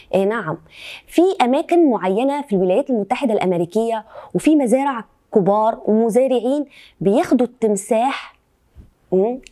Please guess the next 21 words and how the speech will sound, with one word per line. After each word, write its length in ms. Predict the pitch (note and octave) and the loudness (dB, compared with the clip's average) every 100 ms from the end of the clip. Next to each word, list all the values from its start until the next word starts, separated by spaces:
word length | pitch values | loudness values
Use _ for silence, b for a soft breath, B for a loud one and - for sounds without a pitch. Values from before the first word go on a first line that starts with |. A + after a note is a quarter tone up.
| - | -6
التمساح 800 | G3 F3+ F3+ - A3 - - - F3+ | -2 -2 -2 -2 -4 -4 -14 -8 -2
وبياخدوه 540 | E3+ F#3+ - A#3+ B3 | 0 0 0 0 0
على 180 | F#3+ - - - | -2 -2 -6 -4
أضخم، 680 | C#4+ C#4+ - - - F3 E3 E3 | -4 -4 -12 -14 -4 -2 -2 -2
أضخم 600 | C4+ F3 - - E3 D#3+ - B B B - | -4 -6 -14 -10 -6 -6 -6 B B B 0
المطاعم 920 | G3 E3+ - - F#3+ F#3+ F#3+ C4 A3 | 0 0 -4 -4 0 0 0 0 0
هناك. 560 | E3 G3 B3 D4 - - B B B | 0 -2 -2 -4 -8 -20 B B B
ولقوا 340 | F#3 D4 A#3+ G#3 | -2 0 2 0
مش 180 | - | -2
كده، 280 | - A#3+ G3 - | 0 0 0 -2
الإقبال 460 | G3 F#3+ - C#4 D4 | -2 -2 -2 -2 0
عليه 320 | G3+ C#4 C#4 | 0 -2 0
كبير، 480 | F#3+ G#3 A3 E3+ - B B B | -2 0 0 -2 -6 B B B
لأن 380 | G3+ - F4 F4 | 0 2 2 2
الخبراء 580 | B3+ - G3+ A#3+ D#4 F#3+ | 0 -2 0 0 0 0
بيقولوا 440 | F#3+ A3 A3+ A3 B B - | 0 0 0 -2 B B -4
إن 200 | A#3 A3 | -2 0
التمساح 880 | G3+ - G3+ - D4+ E4 - - - _ | -4 -4 -4 -2 -4 -4 -8 -16 -20 _
فيه 460 | - B3 C#4+ C#4 - b b b _ - | -6 0 2 0 -6 b b b _ -2
أفضل 540 | D4 A3 F3+ F#3+ F3+ | 0 2 2 2 2
وكم-، 600 | F3 E3+ - G#3+ G3+ G3 | 0 -2 -2 0 2 -2